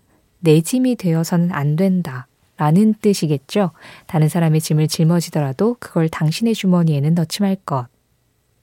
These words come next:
도와줄 땐 도와주더라도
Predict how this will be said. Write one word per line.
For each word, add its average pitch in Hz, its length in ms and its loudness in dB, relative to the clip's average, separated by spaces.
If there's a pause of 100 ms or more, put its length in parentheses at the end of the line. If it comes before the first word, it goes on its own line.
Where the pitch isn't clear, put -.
(600)
도와줄 156 440 2
땐 208 460 0
도와주더라도 170 960 -2